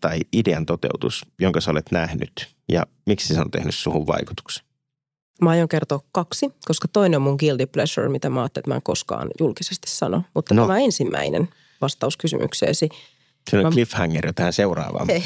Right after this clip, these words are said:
Speaker 2: <laughs> Just, just tämän, tämän tarinan kertojan vika. Ää, Disneyn käsikirjoitusmalli.
Speaker 1: Kerro siitä vähän.
Speaker 2: Mä en ehkä olisi tällä alalla ilman Disney-elokuvia. Ja Disneyn korporaation yritystoimia viime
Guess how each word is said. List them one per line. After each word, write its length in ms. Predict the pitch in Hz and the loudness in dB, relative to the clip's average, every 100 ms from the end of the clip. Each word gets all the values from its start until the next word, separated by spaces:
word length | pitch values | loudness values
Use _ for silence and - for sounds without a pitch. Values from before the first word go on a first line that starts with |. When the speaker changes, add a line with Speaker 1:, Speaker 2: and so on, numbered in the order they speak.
| 165 170 | 0 2
Speaker 2:
<laughs> 400 | 165 180 180 202 | 0 0 2 2
Just, 160 | 202 226 185 185 156 180 | 2 0 -2 0 2 2
just 140 | 220 | 0
tämän, 440 | 185 175 - - 220 - | 0 0 0 -2 -2 -4
tämän 160 | 180 185 | -10 -2
tarinan 340 | 147 120 160 | 0 0 0
kertojan 460 | - - - - - | 0 -2 2 0 0
vika. 300 | 170 - 208 - _ _ _ - | -2 -2 -4 -4 _ _ _ -4
Ää, 440 | 135 123 107 98 87 71 - - | 0 2 2 0 -2 -6 -4 2
Disneyn 320 | 190 170 147 | 4 4 2
käsikirjoitusmalli. 800 | 120 131 131 - - - - 58 170 _ _ _ _ _ 151 | 2 0 0 0 -2 0 0 0 -2 _ _ _ _ _ 0
Speaker 1:
Kerro 180 | 120 82 | 0 0
siitä 280 | - 82 78 | 0 0 0
vähän. 200 | - - - _ - - - _ _ - | -2 -4 -10 _ -20 -20 -20 _ _ 2
Speaker 2:
Mä 380 | 165 180 220 226 | 4 6 4 2
en 360 | - 180 180 - | 4 4 4 2
ehkä 460 | 156 147 - 135 | 2 2 0 0
olisi 320 | 127 113 131 | 2 0 0
tällä 260 | - - 64 | -2 -2 -2
alalla 480 | - 53 50 50 50 | -2 -2 0 -2 0
ilman 240 | 80 58 | -2 0
Disney-elokuvia. 840 | - - - 139 143 - - 165 170 - _ _ _ - | 0 -2 -2 -2 -2 -2 2 2 0 -4 _ _ _ 0
Ja 220 | 147 131 139 | 2 4 4
Disneyn 420 | 165 160 156 147 | 4 4 2 4
korporaation 720 | 160 156 143 131 127 131 131 | 2 2 2 0 2 2 2
yritystoimia 760 | 135 123 127 - 120 117 113 | 2 0 -2 0 0 2 2
viime 260 | 120 123 123 | 2 2 2